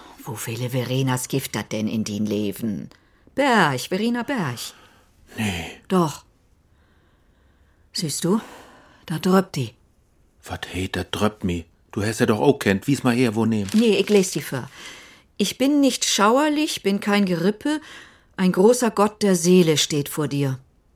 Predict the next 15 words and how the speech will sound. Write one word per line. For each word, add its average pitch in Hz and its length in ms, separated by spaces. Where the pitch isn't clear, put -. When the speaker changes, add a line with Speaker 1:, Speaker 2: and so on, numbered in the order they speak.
Speaker 2:
Ist - 220
dat 107 140
von 101 160
er? 82 340
Speaker 1:
Ah, 139 220
du - 140
lebe 120 400
Gott, - 320
nee, 110 400
dat 131 220
is - 160
von 147 220
Hugo 185 220
von 185 320
Hoffmannsthal. 120 1040